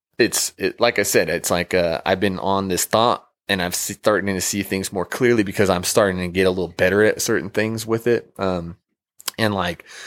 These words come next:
I start getting bombarded with, with, like, um, some of the development emails that are coming in for the gym space and all that stuff. And I'm like,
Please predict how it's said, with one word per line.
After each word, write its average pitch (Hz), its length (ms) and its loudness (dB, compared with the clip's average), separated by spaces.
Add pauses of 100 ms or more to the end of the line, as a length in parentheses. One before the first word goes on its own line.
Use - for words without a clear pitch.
(140)
I - 20 -2
start 104 240 0
getting 90 160 2
bombarded 98 560 2
with, 92 220 -2 (580)
with, 101 180 2
like, 101 480 0
um, 90 380 0 (1160)
some 117 200 2
of 98 60 0
the 98 80 0
development 101 560 2
emails 101 420 0
that 95 100 2
are 95 40 -6
coming 95 300 -2
in 90 160 0
for 82 120 -4
the 90 100 -4
gym 92 300 -2
space 90 360 0
and 80 80 -4
all 87 100 0
that 82 180 -2
stuff. 87 220 0
And 85 100 -4
I'm 90 100 -4
like, 87 200 -4